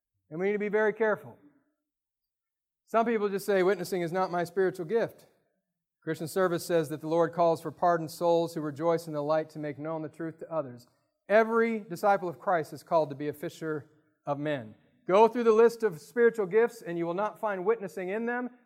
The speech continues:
because witnessing is something that God calls on everyone to do.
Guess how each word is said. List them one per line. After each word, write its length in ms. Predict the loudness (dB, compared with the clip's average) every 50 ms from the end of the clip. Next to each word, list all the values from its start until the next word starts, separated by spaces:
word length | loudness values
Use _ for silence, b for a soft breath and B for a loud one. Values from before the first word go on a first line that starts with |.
| b
because 240 | -6 -6 -4 -4 -2
witnessing 560 | 2 4 4 4 4 0 -6 -4 -4 -4 -4
is 100 | -4 -4
something 260 | -4 -6 -4 -4 -6
that 80 | -8 -6
God 320 | -4 0 0 0 0 0
calls 280 | -2 -2 -2 0 0 -2
on 100 | -4 -4 -2
everyone 340 | -2 -2 -2 -2 -4 -4 -6
to 60 | -6
do. 280 | -8 -8 -8 -8 -10